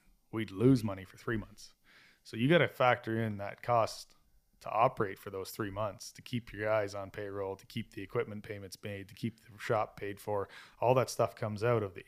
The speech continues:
eight months. So when we look at here, and you gotta say a twelve month work season, yeah, the margin is less on the job, but the total for the year, that, that's what, that's where when you look at different areas, you get, there's outside factors to consider. But yeah, they are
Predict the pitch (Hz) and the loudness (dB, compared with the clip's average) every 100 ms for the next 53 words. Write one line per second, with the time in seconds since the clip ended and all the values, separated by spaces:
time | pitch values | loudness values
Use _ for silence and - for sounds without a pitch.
0 | - 113 - 110 101 - 110 110 131 120 | -10 -8 -4 -6 -6 -6 -2 4 6 6
1 | 110 110 104 - _ - 143 104 98 123 | 2 -2 -4 -6 _ -2 0 0 -2 -12
2 | _ _ 104 104 101 92 - - 95 - | _ _ -8 -4 -4 -6 -8 -8 -6 0
3 | 110 101 101 - 127 - 107 95 95 101 | 2 2 -2 0 0 0 -10 -10 -12 -18
4 | - - - - _ _ 110 107 98 107 | -18 -20 -20 -20 _ _ 0 0 0 2
5 | 117 113 98 92 98 104 104 - - - | 2 2 -4 -10 -4 -2 -2 -8 -16 -20
6 | - 104 92 90 110 101 87 - _ _ | -12 -12 -8 0 2 2 -2 -14 _ _
7 | - 107 - - 120 113 101 95 95 110 | -6 -6 -6 -2 0 0 -2 -10 -10 -4
8 | 107 95 98 _ _ _ _ - 113 - | -4 -6 -12 _ _ _ _ 2 2 2
9 | 113 117 - _ - 139 - 147 123 113 | 0 -2 -6 _ 4 4 6 4 4 2
10 | 113 110 120 98 110 - 101 113 104 98 | 0 2 0 0 -8 -8 -4 -2 -2 -6
11 | 98 101 - 110 113 117 101 - _ 131 | -8 -18 -8 -4 -2 -2 -4 -14 _ 0
12 | 123 - 110 - 104 104 - - - - | 2 0 -4 -2 -4 -4 -8 -14 -16 -10
13 | 107 - - - - - 113 101 - - | -10 -10 -18 -20 -10 -2 0 0 -6 -4
14 | 110 107 104 98 | 0 2 0 -2